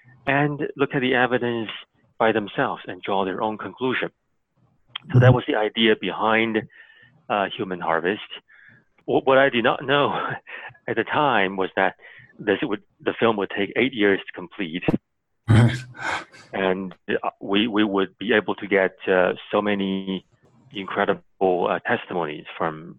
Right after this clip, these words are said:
Speaker 1: from different people, from doctors to patients, from Falun Gong practitioners to the, the, uh, re-, relatives of, of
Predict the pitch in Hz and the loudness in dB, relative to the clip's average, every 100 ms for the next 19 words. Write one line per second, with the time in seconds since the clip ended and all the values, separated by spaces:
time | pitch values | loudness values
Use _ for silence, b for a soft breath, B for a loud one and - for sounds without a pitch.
0 | - 82 87 - 80 87 85 80 - _ | -8 -4 -4 -6 -8 -8 -6 -8 -10 _
1 | - B B B _ _ _ B B - | -20 B B B _ _ _ B B -10
2 | 92 90 87 - 87 - - - 85 82 | -4 -2 -2 -2 -4 -4 -12 -6 -2 -2
3 | - 85 - - B B B B - 90 | -4 -8 -10 -18 B B B B -6 -6
4 | 76 90 87 87 85 90 - - 90 - | -2 -4 -2 -6 -4 -4 -6 -6 -8 -6
5 | 85 80 - - b b b _ - 92 | -6 -8 -8 -20 b b b _ -4 0
6 | 92 90 82 82 - - 85 82 92 85 | 0 0 -2 -4 -8 -8 -6 -4 -2 0
7 | 92 87 107 - _ B B _ - 123 | -2 2 2 2 _ B B _ 2 2
8 | 127 101 78 - - 87 82 120 | 4 0 -2 -6 -4 -2 -2 -6